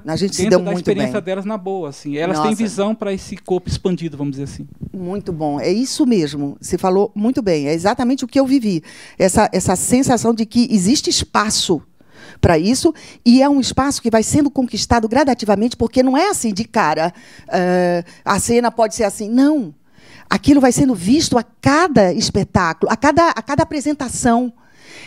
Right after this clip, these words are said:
Speaker 1: E a cada apresentação você vai percebendo o que pode refinar na qualidade da atuação. Isto me encanta, que não é uma coisa de uma vez por todas, entende?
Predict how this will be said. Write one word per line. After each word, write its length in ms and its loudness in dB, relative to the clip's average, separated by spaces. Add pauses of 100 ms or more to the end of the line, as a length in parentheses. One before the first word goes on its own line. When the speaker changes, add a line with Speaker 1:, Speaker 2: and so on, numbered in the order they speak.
Speaker 1:
E 140 2
a 80 4
cada 220 2
apresentação 520 0
você 80 -4
vai 140 2
percebendo 760 2
o 40 -2
que 260 -2
pode 420 2
refinar 920 2 (420)
na 140 4
qualidade 580 0
da 160 0
atuação. 640 0 (720)
Isto 320 4
me 180 6
encanta, 600 -4 (320)
que 100 0
não 180 2
é 80 4
uma 140 0
coisa 240 2
de 80 -4
uma 140 2
vez 240 -2
por 220 -8
todas, 640 -6 (160)
entende? 520 -4